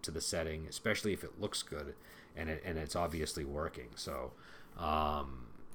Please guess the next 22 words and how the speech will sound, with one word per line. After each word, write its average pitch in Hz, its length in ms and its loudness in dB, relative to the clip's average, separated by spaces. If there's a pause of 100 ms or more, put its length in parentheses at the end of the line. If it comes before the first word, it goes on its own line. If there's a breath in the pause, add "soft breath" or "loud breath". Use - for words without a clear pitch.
(300)
so - 160 0
yeah. 76 260 4
So 107 160 4
we 107 100 8
also, 120 220 8
we 113 100 6
have 110 100 8
some 104 180 2
great, 107 280 8 (360)
great 107 300 6
maps 98 360 6
coming 104 340 4
up 98 160 0
too. 104 220 2
We've 95 220 4
been 85 260 0
doing 90 280 2
maps 82 360 0
with, 80 220 -2
um, 76 320 0 (500 loud breath)
Francesca - 520 2
Bareld. 85 480 4